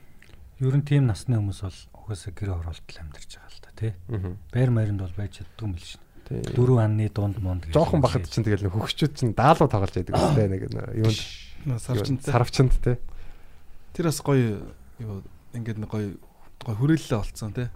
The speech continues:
Speaker 3: Яг ингээд нэг
Speaker 2: Тий. Хөгшин хүмүүсийн тийм нийгэмшил, мэгэмшил амар
Speaker 3: Тий,
Speaker 2: чухал
Speaker 3: тэр айгүй
Speaker 2: байхгүй юу?
Speaker 3: чухал.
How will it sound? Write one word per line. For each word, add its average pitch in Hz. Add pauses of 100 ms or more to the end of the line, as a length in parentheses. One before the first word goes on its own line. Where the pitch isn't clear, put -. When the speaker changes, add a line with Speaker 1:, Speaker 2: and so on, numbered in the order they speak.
Speaker 3:
Яг 110
ингээд 101
нэг 95
Speaker 2:
Тий. 104 (320)
Хөгшин 175
хүмүүсийн 131
тийм 110
нийгэмшил, 143
мэгэмшил 104
амар 113
Speaker 3:
Тий, 117
Speaker 2:
чухал 104
Speaker 3:
тэр 131
айгүй 123
Speaker 2:
байхгүй -
юу? -
Speaker 3:
чухал. -